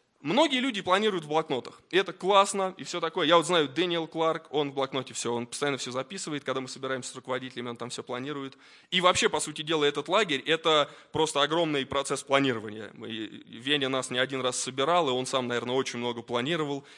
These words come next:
и нас собирал. Это просто было большое такое планирование. Я планирую всё на компьютере и на своём телефоне. И вот как это выглядит. Ам, а, я использую вот такое приложение, называется Evernote. Наверное, многие его используют. В чём его прелесть?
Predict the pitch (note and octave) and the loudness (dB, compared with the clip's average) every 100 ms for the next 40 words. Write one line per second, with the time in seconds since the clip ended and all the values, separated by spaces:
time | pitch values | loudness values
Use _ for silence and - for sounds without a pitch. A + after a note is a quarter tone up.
0 | - B2 C#3+ C#3 B2+ B2 B2 A#2 A#2 A#2 | -8 -4 -2 -4 -6 -4 -4 -4 -8 -10
1 | B2 B2 A#2 B2 A#2+ A2 - _ - C3 | -12 -12 -14 -12 -10 -12 -18 _ -4 -2
2 | C3 B2+ A#2 A#2 A2+ B2+ B2+ A2+ G#2+ - | -2 -8 -8 -12 -8 -8 -8 -10 -14 -18
3 | - - E3 B3+ G#3 G#3+ B3 G#3 F#3+ G3 | -20 -2 0 0 -2 -4 -6 -8 -8 -6
4 | F#3 E3 F#3 G#3+ C#4+ C#4 B3+ B3 B3 _ | -6 -4 -6 -8 -12 -10 -12 -12 -16 _
5 | _ F#3 G#3+ F#3+ F3 F3 F3 F3 F#3 B2+ | _ -14 -12 -10 -8 -10 -10 -14 -10 -10
6 | A2+ - - - C#3+ B3+ A#3 G3 G#3 G3 | -10 -16 -20 -14 -10 -8 -8 -8 -8 -10
7 | F3+ C3 A#2+ - _ - A#2 A2 G#2+ _ | -12 -12 -14 -16 _ -12 -10 -10 -14 _
8 | _ _ _ _ _ _ _ _ _ _ | _ _ _ _ _ _ _ _ _ _
9 | _ _ _ _ _ _ - C#3+ C#3+ C#3 | _ _ _ _ _ _ -10 -6 -4 0
10 | F3 B3 A#3+ B3 G3+ G3 F3 F3+ F#3+ F3 | 4 4 2 -4 -4 -4 0 0 0 -2
11 | F#3 A#3 D4+ B3+ F#3+ F#3+ F#3+ - E3 F#3+ | -4 -2 2 2 2 4 2 2 0 2
12 | B3 B3+ A#3+ - D3+ E3 E3 E3 F3+ D#3+ | 4 4 2 -2 2 4 2 2 0 0
13 | D3 D#3 F3 B3+ B3 G3+ - A3 G#3 F#3+ | 0 -2 -2 -4 -4 -4 -2 0 2 2
14 | E3+ A#3 A#3+ G#3+ - | 0 -2 0 -2 -6